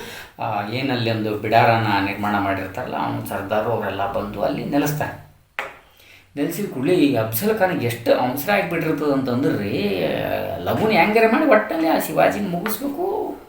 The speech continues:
ವಾಪಸ್ ಬಿಜಾಪುರಕ್ಕೆ ಹೋಗ್ಬೇಕು. ಅವ್ನು ಸಾಕ್, ಸಾಕ್, ಸಾಕಾಗಿ ಹೋಗ್ಬಿಟ್ಟಿರ್ತದ್ರಿ ಅವನಿಗೆ. ಅವ್ನ ಈ ಬೆಟ್ಟ ಗುಡ್ಡ ಇವೆಲ್ಲ ಹತ್ತಿ ಇಳಿದು ಅವನಿಗೆ ವಜ್ಜೆ ಆಗ್ಬಿಟ್ಟಿರ್ತದೆ ಅವನಿಗೆ.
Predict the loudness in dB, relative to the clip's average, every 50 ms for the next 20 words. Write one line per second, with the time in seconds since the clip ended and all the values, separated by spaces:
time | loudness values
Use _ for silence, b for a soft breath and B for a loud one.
0 | -10 -6 -4 -2 -2 -2 -2 2 6 6 6 6 6 2 0 0 0 0 0 0
1 | 0 0 0 0 2 2 2 2 2 0 2 6 6 6 6 6 6 6 8 8
2 | 8 6 6 6 4 2 0 -2 -2 -2 -2 -2 -4 -4 -6 -6 -4 -4 -4 -2
3 | -2 -2 -2 -2 -2 -2 -2 -2 0 2 2 2 2 2 4 6 6 6 6 4
4 | 0 0 4 4 6 6 6 4 4 6 6 6 8 8 6 4 4 2 0 -2
5 | -4 -6 -6 -4 -4 -2 -2 -2 -2 -2 0 2 2 2 0 -2 -4 -4 -4 -4
6 | -2 0 4 6 6 6 6 4 2 2 2 2 2 2 0 -4 -8 -14 -20